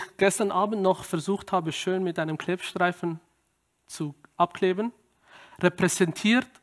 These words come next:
unser Leben auf dieser Welt. Und dieses Leben besteht aus Leiden, Not,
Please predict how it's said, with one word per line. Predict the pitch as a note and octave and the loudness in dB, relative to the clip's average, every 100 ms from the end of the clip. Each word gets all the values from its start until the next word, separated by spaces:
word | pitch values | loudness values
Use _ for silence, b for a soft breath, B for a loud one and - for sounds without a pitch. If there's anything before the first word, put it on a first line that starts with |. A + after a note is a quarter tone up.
| _ | _
unser | G3 F#3 F#3 | -2 0 2
Leben | E3+ F3 G3+ F#3+ | 4 4 4 2
auf | D3+ | 0
dieser | - F3 E3+ C#3+ | -2 -4 -2 -2
Welt. | D#3 C#3 - - _ _ _ _ _ _ _ _ _ _ _ _ _ _ _ b b b - | -2 -4 -8 -20 _ _ _ _ _ _ _ _ _ _ _ _ _ _ _ b b b -2
Und | F#3 - _ _ - | -2 -2 _ _ 4
dieses | A#3+ C#4 C#4 - | 6 8 6 6
Leben | A3 A#3+ A#3 B3+ C#4+ - _ _ _ _ _ _ _ _ _ _ _ _ _ _ | 6 8 6 4 2 -2 _ _ _ _ _ _ _ _ _ _ _ _ _ _
besteht | F#3+ - G#3 G#3 G#3+ | 0 2 8 8 8
aus | F3+ F3 - | 4 4 6
Leiden, | E3 F3 E3 D3 C#3 D3+ | 6 6 2 -2 -2 2
Not, | F3 F#3 F3 - - | 4 4 2 -8 -20